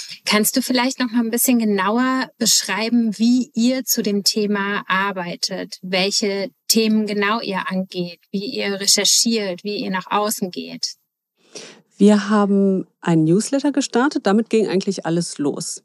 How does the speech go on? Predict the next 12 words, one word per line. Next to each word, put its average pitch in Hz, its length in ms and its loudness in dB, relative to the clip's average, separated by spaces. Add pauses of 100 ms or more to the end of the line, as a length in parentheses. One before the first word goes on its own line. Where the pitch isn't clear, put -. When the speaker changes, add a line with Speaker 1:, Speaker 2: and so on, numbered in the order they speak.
Speaker 1:
Mhm. 202 220 -16
Speaker 2:
Den 170 200 4
Meno 185 240 6
Mission 180 360 2
Newsletter, 226 640 2
wir 196 100 2
hatten 208 220 2
noch 180 220 2
eine 170 160 2
Adressenbase 185 920 0
von 165 540 2
Madame 160 420 2